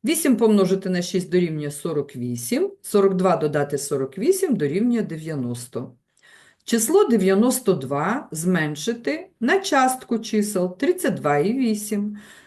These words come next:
Тридцять два поділити на вісім дорівнює чотири, дев'яносто два відняти чотири дорівнює вісімдесят вісім. Добуток чисел шість і вісім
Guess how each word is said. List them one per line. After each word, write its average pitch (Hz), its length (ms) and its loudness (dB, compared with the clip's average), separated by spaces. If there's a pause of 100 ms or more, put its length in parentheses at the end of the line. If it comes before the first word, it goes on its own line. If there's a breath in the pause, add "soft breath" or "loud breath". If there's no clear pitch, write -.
(160 loud breath)
Тридцять 269 320 2
два 214 180 4
поділити 175 540 0
на 170 140 -2
вісім 160 360 -4
дорівнює 156 440 -2
чотири, 143 840 -2
дев'яносто 180 640 0
два 165 260 -2
відняти 135 460 -6
чотири 339 480 2
дорівнює 214 680 0
вісімдесят 160 800 -4
вісім. 120 540 -8 (840)
Добуток 359 560 2
чисел 180 560 0
шість - 500 -2
і 170 140 0
вісім 233 640 -4